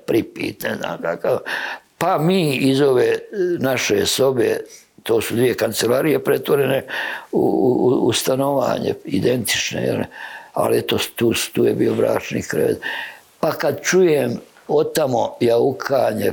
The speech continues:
plač, svađu, ovaj, između tate i mame, ovaj, sve što je dječjim, dječjoj duši preteško,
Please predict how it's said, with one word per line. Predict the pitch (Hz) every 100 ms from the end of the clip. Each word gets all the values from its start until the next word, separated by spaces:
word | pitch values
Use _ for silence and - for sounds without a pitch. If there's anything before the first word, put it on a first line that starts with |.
| -
plač, | 117 131 113 - - -
svađu, | 110 131 113 101 - - - -
ovaj, | - 110 - - -
između | - 104 110 107 -
tate | 131 120 - - 110
i |
mame, | 113 127 123 117 101 - - - - - - _ -
ovaj, | 113 117 120 117 117 - - -
sve | - - 131
što | 113 -
je | 117
dječjim, | 110 117 120 - 110 107 - 165 202 98 - 147 - 156
dječjoj | 120 110 120 117
duši | 113 117 - -
preteško, | 135 107 - - - -